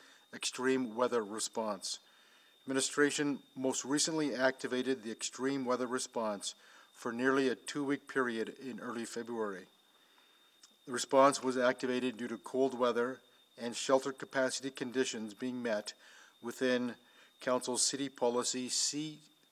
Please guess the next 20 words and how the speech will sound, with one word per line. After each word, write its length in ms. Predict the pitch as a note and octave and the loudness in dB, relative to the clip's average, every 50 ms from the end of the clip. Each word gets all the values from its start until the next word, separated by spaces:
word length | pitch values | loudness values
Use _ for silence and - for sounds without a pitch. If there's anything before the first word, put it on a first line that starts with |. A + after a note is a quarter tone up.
| _ _ _ _ _ _ - _ _ | _ _ _ _ _ _ -20 _ _
six 360 | - - - - D3+ D3 - - | -4 -2 0 0 0 0 0 -2
two 260 | - - D3+ C#3+ C#3 | -2 -2 -2 -2 -2
zero, 500 | A#2+ A#2 B2+ B2 A2+ G#2 F#2+ F#2+ G2 - - - - - - - - - _ _ _ _ _ - | 0 0 2 2 2 2 -2 -4 -10 -12 -16 -20 -20 -20 -20 -20 -20 -20 _ _ _ _ _ -6
titled 380 | - C3+ B2+ B2 B2 A#2+ A2 - - - _ _ _ | 0 0 2 2 2 0 -2 -4 -12 -20 _ _ _
Supporting 580 | - - - C3+ - - - D3 D3+ D3+ C#3+ C3 | -4 -2 -2 -2 -2 2 4 6 6 6 4 0
Vulnerable 520 | A2+ G#2+ A#2+ B2+ B2+ B2+ C3 A#2+ C3 C3 | -4 2 2 2 4 2 0 2 2 0
People 420 | C3 - - C3+ C3 C3 - G#2+ G2+ | 0 -2 -10 -10 -10 -8 -8 -8 -8
During 300 | G2 G#2+ A2+ G#2+ G#2 G#2 | -6 -6 -6 -6 -6 -6
Extreme 480 | G2+ - - - A#2+ B2 B2+ B2 A#2 | -6 -6 -6 -4 -4 -4 -4 -4 -2
Weather 180 | A2 A2+ A2 A2+ | -2 -2 -2 -2
Conditions. 760 | A2 - - G#2+ F#2 G#2 G#2 - - G2 F#2 F#2+ G2 - - _ _ _ _ _ _ _ _ _ _ _ _ _ _ _ _ - - - | -4 -6 -12 -10 -8 -8 -8 -8 -10 -14 -16 -14 -14 -16 -16 _ _ _ _ _ _ _ _ _ _ _ _ _ _ _ _ -20 -8 -2
Our 160 | C3+ C#3 C#3 | 2 4 4
actions 680 | C#3 C#3+ D3 - - - E3+ E3 C#3 D3 C#3+ - - - _ _ _ _ _ _ - A#2 | 6 4 4 2 0 -4 -4 -4 -4 -6 -6 -8 -10 -10 _ _ _ _ _ _ -20 -14
during 460 | A2 A2+ B2+ C3 C3+ C#3 C#3+ C#3 - - - - - A#2 | -6 0 4 4 4 4 2 0 -6 -8 -18 -20 -10 -6
the 80 | B2+ A#2+ | -6 -2
response 560 | A#2+ B2+ - - - C#3 A#2+ A2+ A2 G#2 - | 0 -2 -2 -2 -2 -2 0 0 0 -2 -4
are 80 | A2+ A2+ | -8 -6
guided 360 | A2+ A#2+ B2+ C3 C3+ B2+ A2+ | 0 4 4 4 4 2 0
by 120 | C3 A#2+ | -2 -2
principles 800 | A#2+ - - - - D3+ - - C3+ A2+ A#2 G#2 G2+ G2 - - | -2 -6 -10 -8 -8 -4 -4 -4 -4 -2 -4 -4 -4 -6 -8 -10